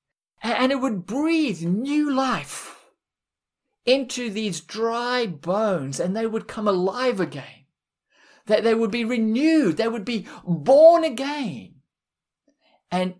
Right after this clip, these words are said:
Israel would be renewed. And that's exactly what happened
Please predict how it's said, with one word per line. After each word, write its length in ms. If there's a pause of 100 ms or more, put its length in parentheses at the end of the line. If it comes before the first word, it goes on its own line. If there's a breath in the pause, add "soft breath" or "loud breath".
Israel 960 (480)
would 240
be 180
renewed. 480 (1500 loud breath)
And 180
that's 260
exactly 460
what 180
happened 440